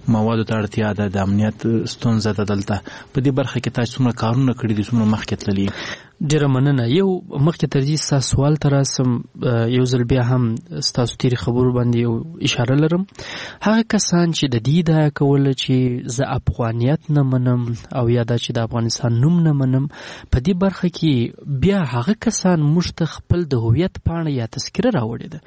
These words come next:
Speaker 2: چې په تذکره کې ډېر واضح نوشته سوي دي چې ملت افغان.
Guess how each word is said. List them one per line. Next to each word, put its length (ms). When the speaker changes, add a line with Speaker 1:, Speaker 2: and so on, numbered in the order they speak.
Speaker 2:
چې 100
په 160
تذکره 320
کې 160
ډېر 140
واضح 480
نوشته 400
سوي 320
دي 160
چې 640
ملت 400
افغان. 480